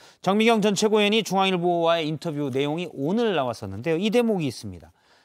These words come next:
이 전 대표가 가처분이 인용되면 대표직을 사퇴하겠다고 말을 했었다. 이거는 과거형입니다.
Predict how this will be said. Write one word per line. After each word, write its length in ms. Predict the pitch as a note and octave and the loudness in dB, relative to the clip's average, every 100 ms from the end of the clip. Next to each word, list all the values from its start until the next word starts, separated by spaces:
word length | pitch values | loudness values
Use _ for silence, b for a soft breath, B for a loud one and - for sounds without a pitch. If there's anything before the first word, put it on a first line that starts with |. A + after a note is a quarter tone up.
| b | b
이 100 | F3 F3+ | -4 0
전 160 | A3+ | 0
대표가 580 | G#3+ - F3+ F3 D#3+ G2+ b b | 0 -2 0 2 2 -2 b b
가처분이 720 | - F3 - G#3 G#3 B3 B3+ - | -6 -4 -2 -2 0 -2 -2 -2
인용되면 760 | B3+ B3+ A#3 D3+ B2+ C3 G#3 | -2 0 0 -2 -4 -4 -6
대표직을 480 | F3 C#3+ D3 C#3 F3+ | -8 -10 -8 -8 -8
사퇴하겠다고 1080 | - G#3 - A#3 G#3+ F3 - C3+ D#3 G3 - _ _ | -8 -10 -6 -2 0 -2 -6 -6 -2 -4 -6 _ _
말을 460 | F#2 G#2 A#2+ F#3 G3+ _ _ | -8 -4 -2 -2 -6 _ _
했었다. 640 | A#3+ - - A3 _ G#3 - _ | -6 -4 -6 -6 _ -4 -4 _
이거는 260 | D3+ D#3+ C#3+ | -8 -6 -8
과거형입니다. 840 | - C3+ D#3 B2+ G#2+ F#2 G2 D#3+ | -2 0 2 0 -4 -8 -4 -4